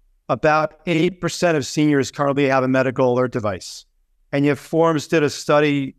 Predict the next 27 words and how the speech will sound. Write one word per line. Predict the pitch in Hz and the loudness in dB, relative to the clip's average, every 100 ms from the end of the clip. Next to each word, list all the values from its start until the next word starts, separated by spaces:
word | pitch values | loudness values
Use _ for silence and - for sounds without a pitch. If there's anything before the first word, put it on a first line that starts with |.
| - | -2
last | 135 131 143 - | 0 2 -2 0
year | 143 | 0
where | 135 | 0
they | |
talked | - 135 127 | 0 -2 -2
to | |
two | 117 143 | -4 -4
thousand | 139 135 135 127 127 | 0 2 2 0 -2
wearers | 131 143 139 127 | 0 2 2 0
of | 127 | -2
medical | 131 135 127 127 | 0 0 0 0
alert | 131 123 | 0 -2
devices, | 123 110 104 107 | -2 -2 -2 -2
all | 135 147 | 2 2
different | 139 - 131 - _ _ _ 143 | 0 -4 -6 -8 _ _ _ -2
types | 131 - | -2 -2
of | |
devices, | 107 101 95 117 - _ _ _ _ _ | -4 -4 -4 -10 -16 _ _ _ _ _
and | 143 | 0
asked | 147 151 - 165 | 0 0 -2 0
them, | 151 147 147 | 0 0 -2
you | 131 | 0
know, | 131 143 127 | 0 -2 -4
"Have | 135 135 | -2 0
these | 143 127 | 0 -2
been | 135 | 0
helpful?" | 135 165 - 120 107 | 0 -2 -2 -6 -6